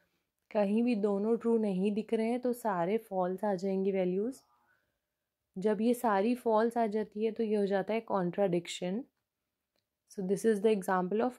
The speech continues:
contradiction। कोई अगर हमें क्वेश्चन दिया तो हम ऐसे सॉल्व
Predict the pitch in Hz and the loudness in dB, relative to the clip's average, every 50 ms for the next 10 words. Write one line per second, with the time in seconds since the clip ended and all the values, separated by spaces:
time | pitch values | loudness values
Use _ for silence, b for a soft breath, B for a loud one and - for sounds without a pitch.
0 | _ - 208 185 175 170 - 202 202 185 196 190 - - - 202 202 214 269 294 | _ -2 0 0 0 0 0 0 0 0 0 -4 -4 -10 -8 -6 -6 -6 -6 -8
1 | - _ _ _ _ _ _ _ _ _ _ _ _ _ _ _ _ _ _ _ | -12 _ _ _ _ _ _ _ _ _ _ _ _ _ _ _ _ _ _ _
2 | _ _ _ _ _ _ _ _ _ _ _ _ _ _ _ _ _ _ _ _ | _ _ _ _ _ _ _ _ _ _ _ _ _ _ _ _ _ _ _ _
3 | _ _ _ _ _ _ _ _ _ _ _ _ _ _ _ _ _ _ _ _ | _ _ _ _ _ _ _ _ _ _ _ _ _ _ _ _ _ _ _ _
4 | _ _ _ _ _ - 240 233 233 240 226 214 233 226 226 226 226 233 220 - | _ _ _ _ _ 2 4 6 6 6 6 6 4 4 4 4 2 2 4 4
5 | 208 190 - - 226 226 214 214 233 233 240 247 262 240 233 214 196 - - 233 | 2 2 2 2 2 2 4 4 2 4 4 2 2 2 2 0 0 0 0 0
6 | 226 - 220 214 208 208 | 2 4 4 4 4 2